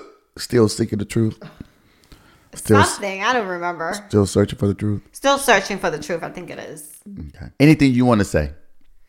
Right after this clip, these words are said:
Speaker 2: With the facts presented to me up to this episode, I'm taking this as child day number one. If I had to go right now to deliberate,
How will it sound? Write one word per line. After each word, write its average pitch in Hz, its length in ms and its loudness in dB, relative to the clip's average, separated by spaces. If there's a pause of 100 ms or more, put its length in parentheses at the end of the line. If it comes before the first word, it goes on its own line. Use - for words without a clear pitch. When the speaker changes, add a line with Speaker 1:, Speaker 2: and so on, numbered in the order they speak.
(540)
Speaker 2:
With 240 160 -4
the 262 80 -2
facts 294 400 4
presented 240 520 -2
to 226 100 -6
me 196 180 -2
up 202 160 -2
to 240 140 0
this 233 180 -4
episode, 165 640 -4
I'm 180 180 -4
taking 202 300 -2
this 185 180 0
as 175 260 -4
child 185 600 2 (440)
day 170 240 2
number 175 320 0
one. 190 540 0 (720)
If 196 120 -8
I 190 80 2
had 240 260 2
to 247 60 -4
go 202 200 0
right 185 220 2
now 175 320 -2
to 175 580 -6
deliberate, 196 1120 0